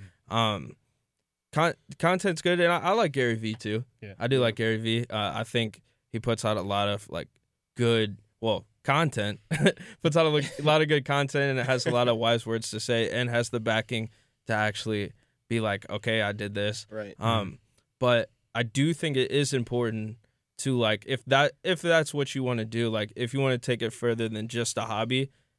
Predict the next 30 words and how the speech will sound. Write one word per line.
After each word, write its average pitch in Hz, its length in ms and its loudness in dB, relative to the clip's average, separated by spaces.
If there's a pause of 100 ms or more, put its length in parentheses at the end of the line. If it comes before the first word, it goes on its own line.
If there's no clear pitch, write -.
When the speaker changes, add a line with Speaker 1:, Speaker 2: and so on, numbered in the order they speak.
(140)
Speaker 2:
um, 107 360 -4 (640)
definitely 135 380 2
getting 127 300 0
yourself, 120 400 0 (540)
uh, 101 300 -4 (480)
getting, 139 360 2
getting 160 220 2
your 151 100 2
marketing 131 520 0
and 101 160 -8
sales 120 380 0
right. 120 400 0 (440)
You 160 220 -6
don't 175 200 2
necessarily 160 380 2
have 147 120 0
to 143 80 -6
go 131 140 2
up 127 100 0
to 131 80 -2
people 127 280 -2
and 123 100 -2
be 123 80 2
like, 110 200 -2
"This 135 140 -2
is - 20 -8
how 123 120 -2
much 120 200 -4
I 107 100 -4
charge." 120 500 0